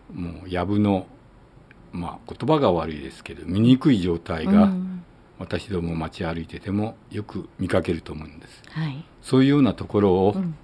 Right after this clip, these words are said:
Speaker 1: まあ、ボランティアできれいな元の竹林に戻すというのが私どもの目的です。
Speaker 2: はい。
Speaker 1: はい。
Speaker 2: これ発足したのは何年くらいですか？
Speaker 1: えー、二千十一年です。
Speaker 2: うん。
Speaker 1: はい。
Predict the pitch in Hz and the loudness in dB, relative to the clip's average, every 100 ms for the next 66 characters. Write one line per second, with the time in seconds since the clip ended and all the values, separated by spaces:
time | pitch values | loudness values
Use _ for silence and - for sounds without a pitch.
0 | - - - - 87 78 95 98 87 85 | -20 -20 -20 -10 -8 -2 2 2 0 -4
1 | 76 90 135 - - - - - - - | -2 2 2 0 -16 -20 -20 -20 -20 -18
2 | - - - 73 92 120 - - - - | -4 0 0 -2 -4 -6 -10 -20 -20 -14
3 | 87 - 82 95 147 - - - 85 78 | -12 -8 -4 -4 -4 -8 -12 -8 -8 -8
4 | 78 76 80 - - - - - - - | -10 -12 -14 -18 -20 -16 -12 -10 -12 -14
5 | - - - - - 131 135 113 120 131 | -20 -20 -20 -20 -4 2 4 4 4 2
6 | - - - - 69 - - 82 123 147 | 0 -12 -16 -12 -12 -12 -14 -8 -6 -6
7 | - - - - - 80 - - - - | -8 -20 -20 -20 -12 -10 -10 -12 -14 -14
8 | - - - - - - 117 110 - - | -20 -20 -20 -20 -12 -10 -8 -10 -14 -14
9 | - - 226 233 269 - 349 370 359 381 | -14 0 2 2 -2 -2 0 0 0 4
10 | 233 165 135 - - - 185 208 208 202 | 4 4 0 -6 -20 -4 2 4 4 2
11 | 185 143 - - 147 185 98 95 95 95 | -2 -4 -8 -10 -8 -6 -8 -8 -8 -6
12 | 104 107 170 131 87 104 107 - 107 76 | -4 4 8 8 6 2 2 2 0 0
13 | 69 65 - 214 214 117 - - 101 82 | -6 -20 0 4 4 2 -14 -8 -4 -4